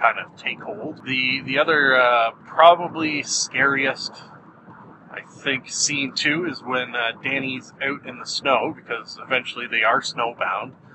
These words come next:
like in the movie, and he's playing in a playground there, a playground that he's sort of been avoiding for reasons that it gave him the creeps, but he didn't know why. He eventually made his way into it and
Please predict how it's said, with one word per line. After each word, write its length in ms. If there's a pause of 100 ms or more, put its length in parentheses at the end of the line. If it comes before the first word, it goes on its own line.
(220)
like 240
in 80
the 80
movie, 400 (420)
and 580 (440)
he's 240
playing 300
in 100
a 40
playground 640
there, 320
a 60
playground 560
that 460 (260)
he's 160
sort 200
of 120
been 160
avoiding 720 (120)
for 200
reasons 540
that 180
it 100
gave 160
him 160
the 80
creeps, 540 (800)
but 140
he 100
didn't 240
know 160
why. 380 (480)
He 80
eventually 420
made 240
his 140
way 200
into 280
it 120 (320)
and 140